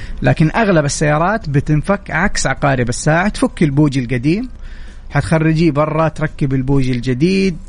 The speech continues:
آه، في نفس، تحطيه في نفس ال-، المفك الخاص بالبوجي، وترجعيه ثاني مرة بشويش جدًا عشان ما يطيح أو ينفلت لحاله تحت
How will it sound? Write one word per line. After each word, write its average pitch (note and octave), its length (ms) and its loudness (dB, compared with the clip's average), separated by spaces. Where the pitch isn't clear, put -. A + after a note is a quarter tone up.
آه، B2 400 0
في A#2 180 0
نفس، D3+ 260 0
تحطيه - 300 -2
في C3+ 120 0
نفس - 220 -2
ال-، A#2 540 -2
المفك B2+ 480 0
الخاص C3 360 -2
بالبوجي، C#3+ 500 2
وترجعيه B2+ 580 0
ثاني C3 160 0
مرة B2+ 240 0
بشويش D3 600 0
جدًا D3 380 -2
عشان C#3 200 0
ما C#3 200 4
يطيح D3+ 480 0
أو B2 380 4
ينفلت C3+ 560 0
لحاله C3+ 340 0
تحت B2+ 340 -2